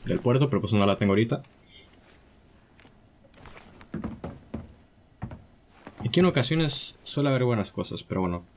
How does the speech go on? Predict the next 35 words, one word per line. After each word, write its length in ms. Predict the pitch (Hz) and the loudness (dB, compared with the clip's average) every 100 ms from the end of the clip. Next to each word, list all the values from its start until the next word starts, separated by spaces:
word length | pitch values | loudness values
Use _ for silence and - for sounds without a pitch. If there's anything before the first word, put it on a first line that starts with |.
| - | -2
no 180 | 107 110 | 0 2
creo 160 | 120 | 0
que 80 | 117 | 0
sea 160 | - 104 | 0 0
el 60 | |
caso 280 | 95 92 95 | 0 -2 -2
este. 300 | - - 175 - - - - - - - - _ _ _ | -4 -2 -4 -6 -16 -20 -20 -20 -20 -20 -20 _ _ _
En 140 | - 92 | -4 -2
efecto, 360 | - 98 - | -2 -4 2
me 60 | 120 | 4
voy 80 | 117 | 6
a 40 | |
llevar 180 | 139 117 | 6 4
el 60 | |
jugo 280 | 104 110 113 | 2 2 2
por 120 | 110 | 2
si 100 | - | 2
me 80 | 101 | 2
da 100 | 101 | 2
sed. 220 | - 123 123 - - - - - - - - - - - | 0 -2 -4 -14 -18 -18 -14 -14 -14 -14 -14 -14 -10 -2
Este 300 | 90 - 85 | -2 0 -4
de 60 | |
aquí. 300 | - - - - - _ - - - - 262 - 247 - - 202 202 - 262 - 254 277 285 311 339 - - 320 440 - - | -6 -8 -8 -10 -20 _ -20 -20 -20 -20 -16 -16 -16 -20 -20 -20 -20 -20 -20 -20 -18 -18 -18 -20 -20 -20 -18 -18 -20 -20 -12
En 80 | - | -6
efecto, 400 | - 113 - 120 | 0 0 2 2
aceite. 540 | - 123 120 131 147 - - - - - - _ _ - | 2 2 0 -2 -4 -6 -20 -20 -20 -20 -20 _ _ -10
Lo 120 | - | 0
voy 80 | 127 | 2
a 40 | |
poner 140 | 147 123 | 4 4
en 20 | |
el 60 | 98 | 4
safe 180 | - 98 | 2 0
de 140 | 98 | -2
mientras, 500 | 104 104 107 - - | -2 -2 -4 -4 -10